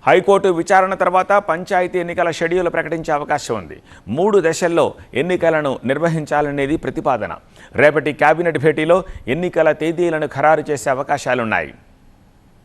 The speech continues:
మరోవైపు ఇప్పటికే రిజర్వేషన్ల జాబితాలపై పునఃపరిశీలన పూర్తయింది. రిజర్వేషన్ల జాబితాను జిల్లా కలెక్టర్లు ఇవాళ విడుదల చేస్తారు. అన్ని జిల్లాల గెజెట్ను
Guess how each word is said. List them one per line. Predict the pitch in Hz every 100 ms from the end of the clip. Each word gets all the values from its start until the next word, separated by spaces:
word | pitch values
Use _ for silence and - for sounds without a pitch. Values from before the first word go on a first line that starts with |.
| _ _ _ _ _ _ -
మరోవైపు | 110 131 151 175
ఇప్పటికే | 165 170 175 180
రిజర్వేషన్ల | 156 156 180 180 - 175 175
జాబితాలపై | 156 170 175 175 170 170 180 - _ 147
పునఃపరిశీలన | 180 180 180 175 180 170
పూర్తయింది. | 165 165 165 165 160 160 - - -
రిజర్వేషన్ల | 135 170 170 165 170 156
జాబితాను | 143 151 156 160 156 151 127 - -
జిల్లా | 98 151 170
కలెక్టర్లు | 156 151 151 165 156 139
ఇవాళ | 139 147 156
విడుదల | 143 151 156 147
చేస్తారు. | 143 - 135 139 139 - _ -
అన్ని | 131 165 156
జిల్లాల | 131 151 151 143
గెజెట్ను | 98 131 151 143 143 113